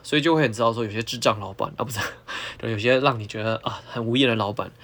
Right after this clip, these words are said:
你就会知道说，比如说情绪管理不好，财务管理不好，领导能力不好，又甚至是沟通太过暴力，这都会促使优秀的员工、优秀的人才离开了你，那你就会更辛苦。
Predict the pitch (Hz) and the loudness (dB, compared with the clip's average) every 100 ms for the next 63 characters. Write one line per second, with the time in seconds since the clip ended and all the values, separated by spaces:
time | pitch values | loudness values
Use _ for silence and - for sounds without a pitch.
0 | - - 127 147 143 131 131 135 135 - | -20 -10 0 2 4 4 2 2 -2 -12
1 | - 120 135 131 127 123 113 120 - 98 | -10 -4 -2 -2 -2 -2 0 2 2 0
2 | - - - - - - 127 143 147 - | -4 -20 -20 -20 -18 0 4 6 4 4
3 | 139 113 - - _ - 147 147 120 139 | 2 0 -2 -12 _ -6 4 6 6 2
4 | 160 143 - - 143 135 139 120 104 117 | 0 -2 -4 -4 -2 0 0 0 -2 -4
5 | - _ - 127 123 120 - 120 113 135 | -6 _ 0 0 0 -4 -2 0 2 4
6 | 98 107 101 - - _ - - _ _ | 4 0 -6 -10 -20 _ -20 -20 _ _
7 | - - - 220 226 214 202 202 135 - | -20 -20 0 4 8 8 6 4 2 0
8 | - - - - 156 165 165 143 110 107 | -8 -12 -20 -2 4 6 6 4 4 2
9 | 117 117 120 - - 120 117 127 110 98 | 4 4 2 -10 -4 -2 0 -2 -2 -6
10 | 92 110 - - - - - 120 135 143 | -8 -6 -6 -6 -12 -12 -6 -2 2 4
11 | 127 101 95 - - - - - 139 127 | 2 -2 -6 -14 -20 -20 -20 -2 2 2
12 | 104 113 107 104 - - | 0 -4 -2 -4 -4 -10